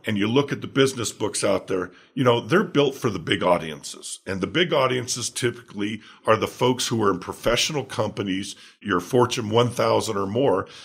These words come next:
And these are the people who can move those, take those books and concepts and move them forward. A lot of times when they read it, it doesn't apply to the small business, okay? And so where does a small business guy go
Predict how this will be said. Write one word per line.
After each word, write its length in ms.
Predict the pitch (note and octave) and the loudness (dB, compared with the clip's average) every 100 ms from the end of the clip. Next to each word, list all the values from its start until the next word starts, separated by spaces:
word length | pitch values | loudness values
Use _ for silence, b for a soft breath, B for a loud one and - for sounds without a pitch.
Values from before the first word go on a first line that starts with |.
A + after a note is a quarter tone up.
| B | B
And 160 | B2 | 0
these 240 | A2+ F#3 F#3 | 2 2 2
are 140 | D#3+ | 0
the 60 | C#3+ | 0
people 420 | - C3+ C3+ C3 | -2 -2 0 -2
who 160 | A#2 A#2 | 0 0
can 160 | A#2 | 0
move 280 | G2 G#2 G2 | 0 0 0
those, 360 | G2+ G#2 G2+ - | 0 0 -2 -10
take 240 | - C#3+ C#3+ | -4 -4 -2
those 180 | C3 G#2+ | -6 -6
books 360 | G#2+ A2 - | -4 -6 -6
and 120 | G2 | -14
concepts 560 | - G#2 G#2 - - - | -8 -6 -6 -6 -10 -10
and 100 | E2 | -10
move 200 | F2+ F#2 | -8 -10
them 100 | F#2+ | -12
forward. 400 | - D#3+ D#3 - _ _ _ _ - | -6 -4 -4 -8 _ _ _ _ -10
A 60 | A2 | -2
lot 220 | C3 B3+ | 2 2
of 100 | - | 0
times 400 | A#2 A2 A#2 G2+ | 0 0 0 -2
when 140 | A#2+ | 0
they 160 | A#2 A2 | 2 2
read 260 | A2 E3 D#3 | 2 2 2
it, 200 | C3 - | 0 0
it 120 | B2 | -2
doesn't 240 | B2+ F3 D#3+ | 0 0 -2
apply 380 | - - F3 B3+ | -6 -6 -6 -4
to 100 | G#2 | -4
the 80 | |
small 300 | E2+ F2+ E2+ D#2+ | -6 -4 -6 -6
business, 560 | E2 D2 - - - - _ - | -10 -14 -16 -16 -18 -18 _ -14
okay? 440 | A#2+ - B2+ F#3+ - _ - | -10 -4 -2 -4 -8 _ -6
And 140 | D#3+ | -2
so 160 | - D#3 | 2 2
where 240 | C3 A3 | 2 0
does 200 | A3 G#3 | 0 0
a 100 | A3 | 0
small 340 | - A#2 F3 G3 | 0 -2 -2 0
business 460 | F#3 F#3+ F3+ - | 0 0 -4 -6
guy 180 | - C#3 | -2 -4
go 600 | B2 G2 F3 G#3 F#2+ B2+ | -2 0 2 2 0 -2